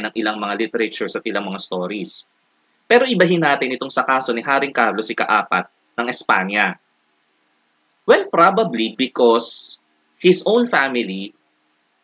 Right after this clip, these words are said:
yung kanyang kapatid at kanyang anak, ay nahawa at nagkaroon ng sakit ng, ng smallpox, kaya siya na-trigger na magpasimula ng, ng, ng malawakang tulong at pagkilos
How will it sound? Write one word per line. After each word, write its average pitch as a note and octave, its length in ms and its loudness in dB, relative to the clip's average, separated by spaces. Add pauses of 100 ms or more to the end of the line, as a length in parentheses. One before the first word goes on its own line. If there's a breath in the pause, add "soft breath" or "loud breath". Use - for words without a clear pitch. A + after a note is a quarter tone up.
(220)
yung A#2 80 -8
kanyang B2 240 -2
kapatid A#2+ 400 -4
at - 80 -10
kanyang A2 320 -4
anak, A2 400 -4
ay C3 240 -2
nahawa B2+ 480 2
at - 80 -14
nagkaroon A#2+ 480 -2
ng B2 80 -8
sakit - 360 -8
ng, G#2+ 440 -6
ng G#2 120 -8
smallpox, A#2+ 800 -2 (400)
kaya A#3 260 4
siya G3+ 220 -2
na-trigger A#2+ 580 -2 (400)
na E3 160 -2
magpasimula E3 720 2
ng, C#3+ 160 -6
ng, - 440 -6
ng C#3 160 -2 (120)
malawakang D3+ 760 2
tulong F#2+ 520 0 (480)
at - 160 -2
pagkilos C#3+ 720 0